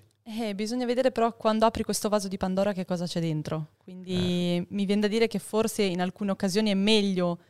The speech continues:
Speaker 1: tenerlo lì per poi parlarne magari con un esperto.
Speaker 2: Assolutamente.
Speaker 1: Perché dirlo e, e farlo da soli, dire, "Ah, adesso mi libero di tutti i miei problemi",
Speaker 2: Guarda,
Speaker 1: è
Speaker 2: questa è una grandissima, purtroppo, bugia che ci raccontiamo e,
Speaker 1: Sì.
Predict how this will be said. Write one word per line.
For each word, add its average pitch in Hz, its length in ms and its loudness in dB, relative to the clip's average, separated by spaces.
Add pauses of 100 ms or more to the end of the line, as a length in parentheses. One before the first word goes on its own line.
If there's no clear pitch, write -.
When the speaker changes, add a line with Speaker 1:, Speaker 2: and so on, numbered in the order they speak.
(220)
Speaker 1:
tenerlo 214 500 4
lì 226 260 2 (260)
per 190 100 -2
poi 190 120 -2
parlarne 180 400 -2
magari 175 260 -2
con 180 140 -8
un 170 100 -10
esperto. 165 640 -4
Speaker 2:
Assolutamente. 110 560 -2
Speaker 1:
Perché 143 180 -4
dirlo 196 720 2
e, 180 480 -4
e 170 120 -4
farlo 202 320 0
da 190 80 -2
soli, 175 440 -2
dire, 190 140 -4
"Ah, 175 100 -2
adesso 156 600 -6
mi 175 140 -8
libero 190 280 -2
di 185 100 -10
tutti - 180 -20
i - 20 -6
miei 202 120 -6
problemi", 185 380 -10
Speaker 2:
Guarda, 113 280 0
Speaker 1:
è - 20 -12
Speaker 2:
questa - 240 -2
è - 40 -2
una 117 100 -2
grandissima, 117 1080 -2
purtroppo, 127 500 -4
bugia 123 300 -2
che 123 120 -8
ci - 140 -10
raccontiamo 104 800 -12 (120)
e, 120 140 -12
Speaker 1:
Sì. 165 60 -10